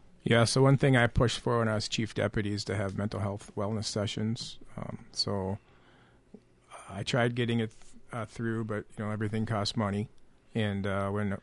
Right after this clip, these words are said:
we lost, uh, Sergeant Justin Hunt to an off-duty, um, death, I pushed for it again. And, uh, at that time, Sheriff Troy Dunn said, "Yeah, go ahead."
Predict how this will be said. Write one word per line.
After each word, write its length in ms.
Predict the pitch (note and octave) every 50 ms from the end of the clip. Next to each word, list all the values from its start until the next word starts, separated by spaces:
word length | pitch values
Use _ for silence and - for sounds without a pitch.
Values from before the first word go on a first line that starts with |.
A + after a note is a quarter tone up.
| _ -
we 100 | B2+ A2+
lost, 460 | G2 G2 G2+ G#2 G#2 - - - -
uh, 220 | F#2 F#2 F2+ F#2+ G2+ A2+ - - - _
Sergeant 400 | - - A2 G#2 G#2+ G#2 G2 G2
Justin 340 | G#2+ G#2+ G2+ - - F#2+ G2
Hunt 300 | F#2+ G#2+ G2+ G2+ G2+ -
to 180 | - - A2+ G2+
an 100 | G2 F2
off-duty, 800 | - G2 G2 G2 - - - G#2+ G#2 G2+ G2+ G#2 G2+ G2+ G2+ -
um, 340 | - G2+ G2+ G2+ G2+ G2+ - - - - - - - - - - - - -
death, 320 | - A#2 G#2+ G#2 - - - - - - - - - - _ _ _ -
I 60 | G#2+
pushed 280 | - - B2 A2 - -
for 140 | - A#2+ A2
it 80 | G#2
again. 300 | G2+ G#2 A2+ A2+ G#2+ G#2+
And, 220 | G#2 G#2 G2+ F#2+ - _ _ _ _ _ -
uh, 280 | A2+ G#2+ G#2+ G2+ G#2 G2+ G#2+
at 140 | A2+ G#2+
that 200 | - A#2 A2+ -
time, 360 | - A2+ G#2+ G#2 G#2 G2+ G#2+ - - -
Sheriff 320 | - - A#2 G#2 G#2 -
Troy 200 | - - G#2 G#2
Dunn 220 | G#2 G#2 G2+ G2+
said, 180 | G2+ - G#2 G#2
"Yeah, 140 | G2+ G2 F#2+
go 200 | G#2 G2+ F#2 F#2
ahead." 260 | G#2+ G#2+ F#2+ F#2+